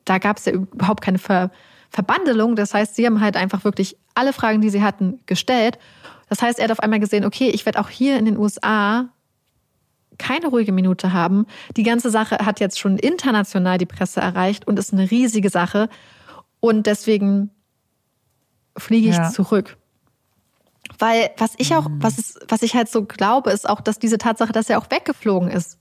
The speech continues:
Speaker 1: auch so eine Sache ist, die halt ganz stark dazu ge-, beigetragen hat,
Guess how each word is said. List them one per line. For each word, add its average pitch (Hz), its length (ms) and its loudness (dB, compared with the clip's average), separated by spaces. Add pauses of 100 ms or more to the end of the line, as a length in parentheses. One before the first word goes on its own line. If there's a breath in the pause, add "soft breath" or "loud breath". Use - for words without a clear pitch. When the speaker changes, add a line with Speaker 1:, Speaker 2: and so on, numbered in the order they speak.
(140)
Speaker 1:
auch 330 360 2
so - 120 0
eine 185 280 0
Sache 175 280 -2
ist, - 180 -4 (360 loud breath)
die 226 120 2
halt 226 160 0
ganz 247 280 -2
stark 214 280 -2
dazu - 240 -6
ge-, 208 80 2
beigetragen 190 840 -2
hat, 214 180 0